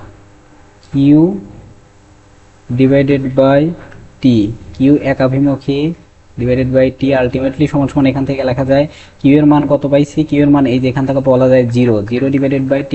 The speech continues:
ultimately কত হয়? জিরো হয়। এই যে এই জিনিসটাকে আমরা বলবো সমীকরণ দুই। তারপরে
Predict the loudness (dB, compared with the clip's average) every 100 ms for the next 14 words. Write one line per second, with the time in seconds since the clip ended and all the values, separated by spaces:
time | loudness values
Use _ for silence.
0 | -2 -2 -4 -6 -4 -4 -2 -2 -2 -2
1 | -6 -20 -8 0 2 2 0 -6 -12 -20
2 | -20 -14 -4 -2 -2 0 2 4 2 0
3 | -4 -2 0 0 0 -2 -4 -2 0 0
4 | 0 -2 -8 -20 -6 -2 2 2 0 -6
5 | -20 -20 -20 _ _ _ _ _ _ -20
6 | _ _ _ -20 -20 _ _ -20 -20 _
7 | _ -20 -20 -20 -20 -20 -20 _ -20 _
8 | -20 -20 -20 _ _ _ _ _ _ _
9 | -20 _ _ _ -20 _ _ _ -4 0
10 | 2